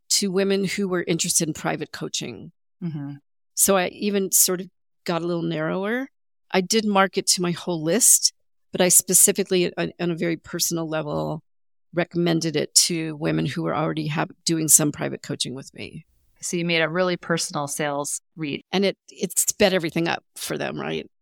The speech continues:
Speaker 2: Yeah, no, for sure. And also, when you're doing just private coaching with them every week, there's no way they're gonna get hair and makeup and any part of that. So the V I P day allows for this creativity to give your clients something extra to potentially partner with someone or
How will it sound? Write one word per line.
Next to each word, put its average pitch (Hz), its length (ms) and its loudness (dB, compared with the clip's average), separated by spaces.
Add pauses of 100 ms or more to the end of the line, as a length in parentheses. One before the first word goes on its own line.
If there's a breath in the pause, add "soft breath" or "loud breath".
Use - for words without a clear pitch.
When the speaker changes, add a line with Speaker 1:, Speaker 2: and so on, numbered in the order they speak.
Speaker 2:
Yeah, 208 340 6
no, 233 220 4
for 196 160 -2
sure. 240 160 4
And 185 120 2
also, 190 460 0 (160)
when 202 160 2
you're 196 140 4
doing 196 360 2
just 180 180 -2
private 165 280 2
coaching 185 300 2
with 165 80 -2
them 160 100 0
every 156 180 -2
week, 185 200 -2
there's 160 180 -2
no 175 120 2
way 180 120 2
they're 160 120 0
gonna 151 140 -4
get 147 180 -4
hair 151 320 -2
and 151 220 -2
makeup 143 380 -4
and 156 140 -4
any 156 220 -4
part 151 220 -4
of 143 100 -6
that. 151 280 4
So - 180 -2
the 160 120 -4
V 190 160 2
I 170 80 4
P 185 200 2
day 180 140 6
allows 156 340 2
for - 80 -2
this - 120 -4
creativity 160 720 -2
to 143 100 -10
give - 160 -6
your 156 100 -8
clients 147 520 -6 (360)
something 180 420 4
extra 175 400 4
to 175 80 -4
potentially - 460 -4
partner 185 480 0
with 175 100 0
someone 156 520 0
or 151 280 2